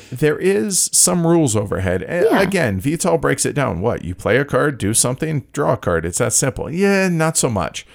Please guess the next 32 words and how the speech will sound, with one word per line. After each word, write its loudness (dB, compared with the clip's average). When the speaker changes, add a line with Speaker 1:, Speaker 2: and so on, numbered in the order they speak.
Speaker 1:
There -2
are 2
a 2
number 0
of, 0
I 0
don't -2
wanna -2
call 0
'em 0
fiddly 0
rules, -4
but 2
rules 0
that -2
will 0
remain, 0
I -6
guess, -2
I, -4
I -2
guess -4
that -6
by -2
definition, -6
that -4
would -8
be -4
a -8
fiddly -8
rule, -2
that 4